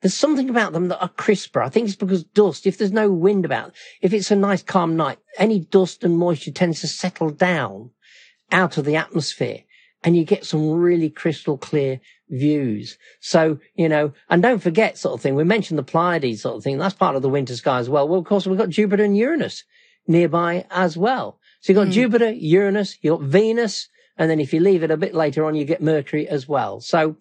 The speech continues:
Speaker 1: what more do you want to end the week with? Good grief. So that's September the seventeenth, about four A M in the morning, and you get the winter constellations are back.
Speaker 2: Yes, certainly a lot of things to,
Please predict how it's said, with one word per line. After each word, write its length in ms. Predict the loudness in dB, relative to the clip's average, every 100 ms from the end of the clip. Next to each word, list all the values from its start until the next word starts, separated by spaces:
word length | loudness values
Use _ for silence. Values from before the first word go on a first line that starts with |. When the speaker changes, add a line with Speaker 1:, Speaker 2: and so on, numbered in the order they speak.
| -20 -20 -16 2
Speaker 1:
what 240 | 2 2
more 360 | 0 2 2 0
do 120 | -2
you 100 | -2
want 300 | -2 -4 -6
to 120 | -4
end 200 | -2 -2
the 60 | -2
week 380 | -2 -4 -8 -10
with? 220 | -10 -12 _ _ _ _
Good 260 | 0 0 -4
grief. 320 | -8 -8 -10
So 120 | -2
that's 200 | -2 -2
September 440 | -2 -2 2 0 2
the 140 | 0
seventeenth, 640 | 0 -2 -2 -2 -2 -4 -12 -20 -20 -2
about 280 | 0 0 -4
four 360 | 2 4 4
A 100 | 2
M 160 | 0 0
in 80 | 0
the 60 |
morning, 580 | 0 0 0 0 -2 -4 _ _ -4
and 160 | -2
you 60 | 0
get 180 | -2 -4
the 80 |
winter 560 | -8 0 0 0 -2 -8
constellations 920 | -4 -4 -4 -4 -2 0 -2 -4 -4
are 220 | 0 0 0
back. 480 | -2 -4 -12 -20 _ _ _
Speaker 2:
Yes, 280 | -8 -6 -6
certainly 480 | -4 2 2 2 0
a 80 | 2
lot 160 | 2
of 100 | 0
things 300 | -2 -4 -4
to, 400 | -4 -2 0 -2